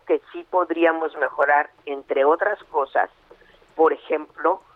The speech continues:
la desproporción que existe entre los votos que obtiene un partido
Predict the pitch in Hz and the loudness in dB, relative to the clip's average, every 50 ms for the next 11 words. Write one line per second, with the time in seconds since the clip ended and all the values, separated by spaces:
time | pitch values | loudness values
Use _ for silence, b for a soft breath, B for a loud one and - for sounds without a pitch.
0 | b b b b b - - 156 156 151 151 147 147 151 151 151 - - - - | b b b b b -6 -2 0 2 2 2 2 2 0 -4 -6 -6 -12 -12 -4
1 | 160 151 147 - - 147 147 139 - - - 190 180 180 190 190 - 214 190 185 | -2 -2 -2 -2 -2 -2 -2 -2 -2 -6 -6 -4 -4 -4 -4 -4 -4 -6 -6 -6
2 | - - - - 202 185 - - _ - 156 - - - 143 139 135 - 143 139 | -8 -16 -20 -18 -18 -18 -18 -6 _ 0 2 2 2 0 -2 -2 0 0 0 2
3 | 139 135 143 135 131 131 151 170 175 175 - 180 170 151 - - - 151 143 - | 2 2 2 2 2 2 2 2 2 2 0 -4 -6 -6 -8 -6 -4 -4 -4 -4
4 | _ - 165 165 160 160 160 165 165 - 170 160 - - _ - 165 156 139 147 | _ -2 0 0 0 0 -2 -4 -2 -2 -2 -2 -2 -4 _ -16 -8 -2 0 0
5 | 175 - | 0 0